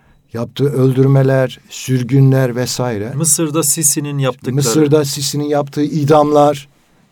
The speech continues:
Speaker 1: bunlar birer devlet terörüdür. Yaptığı işkenceler, gözaltılar, kurşunlamalar, bunlar birer devlet terörüdür. Dolayısıyla,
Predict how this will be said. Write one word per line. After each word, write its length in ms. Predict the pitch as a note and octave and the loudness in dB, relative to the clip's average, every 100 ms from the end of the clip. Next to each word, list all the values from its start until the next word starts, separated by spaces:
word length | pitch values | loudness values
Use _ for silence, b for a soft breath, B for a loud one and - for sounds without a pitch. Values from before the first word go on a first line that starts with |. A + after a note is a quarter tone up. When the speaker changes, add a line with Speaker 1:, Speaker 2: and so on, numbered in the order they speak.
| - | -4
Speaker 1:
bunlar 380 | A#2+ A#2+ C3+ A#2 | -2 2 0 0
birer 300 | A#2 C3+ C3+ | 0 0 0
devlet 360 | A#2 A#2+ D#3+ | -2 0 -2
terörüdür. 500 | C#3 G#2 F2 E2+ E2 | -2 -6 -6 -8 -12
Yaptığı 480 | F2+ A2+ A#2+ - B2+ | -2 0 0 -2 -2
işkenceler, 920 | C3 C#3 - B2+ A#2 B2 A#2 A#2+ A#2 b b b - | -2 -6 -4 -2 -2 -4 -2 -4 -6 b b b -8
gözaltılar, 800 | A#2 A2 B2+ A#2+ A#2+ A#2+ A#2+ A2 | -6 -2 -2 -2 -4 -4 -4 -6
kurşunlamalar, 920 | - A#2 A2 B2 A#2+ A#2 A#2 A#2+ A#2+ A#2 b b b b - | -10 -10 -8 -4 -2 0 0 -2 -4 -8 b b b b -10
bunlar 320 | G#2+ C3+ C3 | -4 -2 -2
birer 280 | A#2 B2 G#2 | -2 -4 -2
devlet 380 | G2+ A2 D3 C#3+ | -2 2 0 0
terörüdür. 520 | G2 F2 D#2 E2 E2 | -6 -8 -10 -14 -4
Dolayısıyla, 840 | A#2+ C#3 D3+ C#3 F#3+ G3 C3+ G2 | 2 4 4 2 4 4 4 2